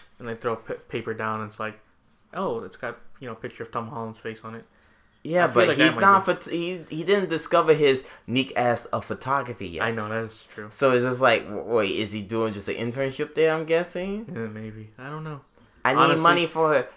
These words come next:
Speaker 2: for, need money for Mary, uh, for my auntie.
Speaker 1: For that, yeah. <laughs> Or, uh,
Speaker 2: Aunt May.
Speaker 1: M J.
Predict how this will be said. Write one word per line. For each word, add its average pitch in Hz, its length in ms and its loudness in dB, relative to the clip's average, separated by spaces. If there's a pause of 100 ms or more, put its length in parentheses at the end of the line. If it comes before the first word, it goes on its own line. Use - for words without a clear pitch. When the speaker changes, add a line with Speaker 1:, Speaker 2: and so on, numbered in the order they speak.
(120)
Speaker 2:
for, - 160 -20
need 165 160 -4
money 160 260 0
for 151 280 -4
Mary, 139 500 -8
uh, 127 300 -2
for 127 420 -6 (100)
my 135 200 -4
auntie. 123 600 -8 (280)
Speaker 1:
For 123 400 -4 (340)
that, 120 240 -10 (100)
yeah. 117 240 -4 (320)
<laughs> 190 400 -6
Or, 131 280 2
uh, 120 420 0
Speaker 2:
Aunt 131 320 -2
May. 117 540 0 (120)
Speaker 1:
M 147 60 -4 (100)
J. 147 40 -8